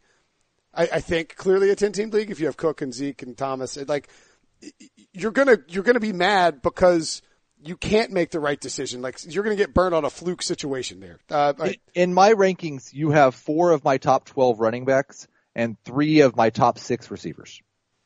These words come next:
Speaker 1: I like it. Uh, okay. <laughs> That's pretty good for him. Uh, this is from, uh, let's see, what's his name? Uh, Free Fall W, W O W A D. He says, uh, "I need to pick,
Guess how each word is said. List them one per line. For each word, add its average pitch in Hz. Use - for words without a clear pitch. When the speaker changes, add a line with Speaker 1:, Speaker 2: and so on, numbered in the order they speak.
Speaker 1:
I 87
like 98
it. 123
Uh, 147
okay. 214
<laughs> -
That's -
pretty 165
good 175
for 131
him. 107
Uh, 139
this 202
is 220
from, 170
uh, 147
let's 151
see, 117
what's 127
his 120
name? 117
Uh, 123
Free 208
Fall 170
W, 170
W 170
O 156
W 135
A 160
D. 127
He 175
says, 165
uh, 139
"I 160
need 170
to 147
pick, -